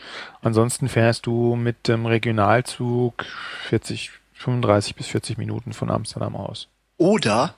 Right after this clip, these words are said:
Speaker 2: wie gut, dass ich jemanden kenne, der dort wohnt und ein Auto hat. <laughs>
Speaker 1: Ja, wer ist das denn? Also ich wohne ja hier, aber ich hab ja kein Auto.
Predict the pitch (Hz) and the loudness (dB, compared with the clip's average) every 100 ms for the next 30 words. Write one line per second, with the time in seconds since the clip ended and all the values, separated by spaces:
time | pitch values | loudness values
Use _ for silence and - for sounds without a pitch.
0 | - - - _ - 123 117 151 - 135 | -16 -20 -20 _ -4 0 2 2 2 0
1 | - 120 123 123 110 - 139 156 101 110 | 0 0 2 2 0 -4 -2 -2 0 -2
2 | 113 113 120 127 143 113 - 120 113 - | -2 -4 -2 2 4 2 0 -2 -2 0
3 | 240 - - 214 - - - - - 233 | -2 -2 -4 -4 -4 -10 -18 -16 -14 -14
4 | - _ - - - - - - - - | -16 _ -20 -20 -18 -18 -20 -16 -12 -12
5 | - - - 131 123 160 175 135 117 120 | -12 -6 2 4 6 4 2 0 0 0
6 | 113 156 - 127 123 143 147 143 196 143 | 0 -4 0 2 2 0 -2 -2 2 4
7 | 127 127 127 117 117 - 120 - 120 - | 4 4 4 4 0 -4 -4 -2 -2 0
8 | 117 - 104 | 0 0 -2